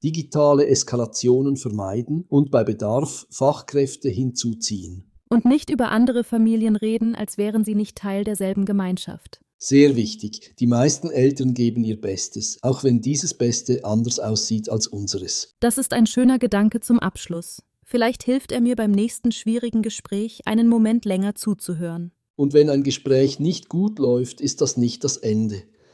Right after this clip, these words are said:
Speaker 1: Man kann pausieren, nachfragen, sich entschuldigen und neu beginnen.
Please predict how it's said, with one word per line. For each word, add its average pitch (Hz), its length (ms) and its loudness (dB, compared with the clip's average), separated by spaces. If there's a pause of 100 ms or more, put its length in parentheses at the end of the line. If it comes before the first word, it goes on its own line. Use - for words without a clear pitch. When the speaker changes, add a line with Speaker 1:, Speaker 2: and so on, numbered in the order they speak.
(220)
Speaker 1:
Man 135 200 -2
kann 139 300 2
pausieren, 156 760 0
nachfragen, 135 760 -2
sich 123 220 -4
entschuldigen 135 720 0
und 135 240 0
neu 107 300 0
beginnen. 98 640 -6